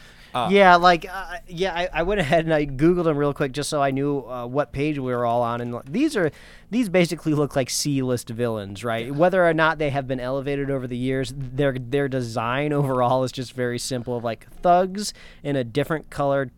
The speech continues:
Speaker 2: uh, outfit, and they all have a different weapon.
Speaker 1: Yeah.
Speaker 2: You know, they, they seem primed to sell toys,
Speaker 1: Well,
Speaker 2: if you will.
Speaker 1: and they also, like, their color s-, situations are very much look like ripoffs of other heroes. Like, one looks like Juggernaut, one looks like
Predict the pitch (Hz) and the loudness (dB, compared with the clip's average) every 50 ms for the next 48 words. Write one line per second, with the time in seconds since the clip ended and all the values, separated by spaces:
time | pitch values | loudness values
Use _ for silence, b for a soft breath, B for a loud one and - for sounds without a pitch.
0 | - - - 143 131 123 120 117 - 120 123 127 123 120 - 127 123 120 104 117 | -20 -10 -6 -2 -2 0 0 -2 -2 -2 -2 -2 -4 -6 -6 -6 -6 -6 -6 -6
1 | 120 120 120 123 123 120 123 113 117 113 120 113 117 104 104 113 107 104 117 117 | -6 -4 -2 -2 -2 -2 -2 -4 -6 -8 -8 -8 -8 -8 -8 -8 -8 -8 -8 -8
2 | 104 - 101 104 101 98 95 95 95 104 117 113 110 - 120 127 127 123 - - | -10 -10 -12 -14 -14 -14 -14 -14 -12 -10 -10 -10 -10 -10 -10 -10 -8 -8 -6 -4
3 | 160 156 143 120 - - - 135 123 123 131 135 131 127 117 117 - - 127 113 | -2 -2 -2 -2 -4 -4 -4 -2 -2 -2 -2 -2 -4 -4 -6 -6 -6 -6 -6 -6
4 | 107 110 104 - 120 107 165 214 226 98 98 98 101 - 101 98 98 98 - 175 | -6 -8 -10 -10 -6 -4 -2 -2 -2 -4 -8 -12 -14 -14 -14 -14 -10 -6 -4 -2
5 | 185 214 208 202 226 220 - 311 285 220 - - 165 170 160 - - 160 151 165 | 0 0 0 0 0 -2 -4 -4 -4 -4 -4 -2 -4 -4 -4 -6 -8 -4 -4 -4
6 | 156 156 - - 160 156 175 190 180 175 165 160 - - - - 147 147 - - | -4 -4 -4 -4 -2 -2 -2 -2 -4 -4 -6 -8 -12 -18 -20 -18 -18 -16 -14 -10
7 | - 175 156 139 165 135 127 123 - 143 135 131 127 135 120 135 135 143 160 156 | -8 -8 -6 -4 -4 -4 -4 -4 -6 -8 -8 -4 -4 -4 -2 -2 -2 -2 -2 -4
8 | 156 147 - - - 131 131 127 131 - 147 135 120 - 120 113 - - 127 127 | -6 -6 -8 -12 -12 -10 -8 -8 -6 -6 -8 -8 -6 -4 -4 -4 -2 -2 -2 -2
9 | - - 120 107 110 98 110 117 110 107 - 110 107 110 120 123 120 120 110 - | -4 -4 -6 -6 -6 -6 -6 -6 -6 -6 -6 -8 -6 -4 -4 -4 -6 -6 -8 -8
10 | 117 117 117 123 117 - 120 120 113 107 - 123 113 113 110 113 107 101 98 92 | -8 -8 -8 -8 -8 -8 -10 -10 -10 -8 -6 -6 -6 -6 -6 -6 -6 -6 -8 -10
11 | 87 - - 117 117 117 117 120 113 - - 123 113 113 - | -12 -10 -8 -8 -8 -8 -8 -10 -12 -8 -8 -8 -8 -8 -10